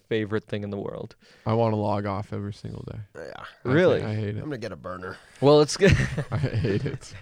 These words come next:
Speaker 1: It's 'cause, uh, Chase goes out looking for fights.
Speaker 2: I, I do. I, there's a lot of people that,
Speaker 3: That's,
Speaker 2: uh,
Speaker 3: that's the, the
Speaker 2: that can
Speaker 3: Philadelphia fan
Speaker 2: piss
Speaker 3: in
Speaker 2: me
Speaker 3: me.
Speaker 2: off.
Speaker 3: <laughs>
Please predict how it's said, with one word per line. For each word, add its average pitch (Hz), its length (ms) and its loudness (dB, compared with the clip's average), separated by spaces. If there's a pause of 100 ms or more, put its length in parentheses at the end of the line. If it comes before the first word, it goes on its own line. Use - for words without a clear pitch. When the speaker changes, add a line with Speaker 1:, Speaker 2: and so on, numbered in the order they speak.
(500)
Speaker 1:
It's - 160 0
'cause, 202 280 6
uh, 131 460 6
Chase 160 320 0
goes 135 240 4
out 131 180 4
looking 127 280 0
for 117 120 -2
fights. - 560 -6 (280)
Speaker 2:
I, 113 340 4
I 104 60 2
do. - 200 -6 (100)
I, - 40 -10 (320)
there's 156 160 2
a 160 60 4
lot 143 180 8
of 110 80 0
people 101 280 -2
that, 73 180 -6
Speaker 3:
That's, 135 200 -6
Speaker 2:
uh, 71 220 -10
Speaker 3:
that's 139 240 -10
the, 104 260 -10 (200)
the 117 100 -18
Speaker 2:
that 113 100 -10
can 113 100 -4
Speaker 3:
Philadelphia 117 580 -2
fan 104 140 -2
Speaker 2:
piss 92 140 -2
Speaker 3:
in 104 80 -6
Speaker 2:
me 110 60 -2
Speaker 3:
me. 95 60 -4
Speaker 2:
off. 82 300 -10 (260)
Speaker 3:
<laughs> 170 520 0